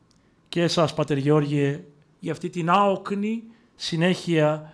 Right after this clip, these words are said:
του Ευαγγελικού Μηνύματος εν ετέρα μορφή, μέσω της ενορίας εν δράση, και των εντιμότατων και ευλογημότατων πρόεδρων, τον κύριο Χαρατζόπουλο,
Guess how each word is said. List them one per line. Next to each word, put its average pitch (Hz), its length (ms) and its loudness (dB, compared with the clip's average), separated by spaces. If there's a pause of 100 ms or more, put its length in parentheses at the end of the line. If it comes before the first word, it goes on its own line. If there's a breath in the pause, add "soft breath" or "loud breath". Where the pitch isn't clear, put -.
(300 loud breath)
του 165 80 -2
Ευαγγελικού 160 560 2
Μηνύματος 196 680 0
εν 160 100 -2
ετέρα 156 600 -2
μορφή, 190 580 -4 (480 soft breath)
μέσω 165 280 -4
της 151 160 -12
ενορίας 147 420 -2
εν 135 100 -6
δράση, 151 400 0 (800 soft breath)
και 185 120 -4
των 185 500 -2
εντιμότατων 180 880 -4
και 180 140 -6
ευλογημότατων 156 640 -4
πρόεδρων, 160 640 0
τον 160 120 -12
κύριο 143 180 -4
Χαρατζόπουλο, 160 800 -2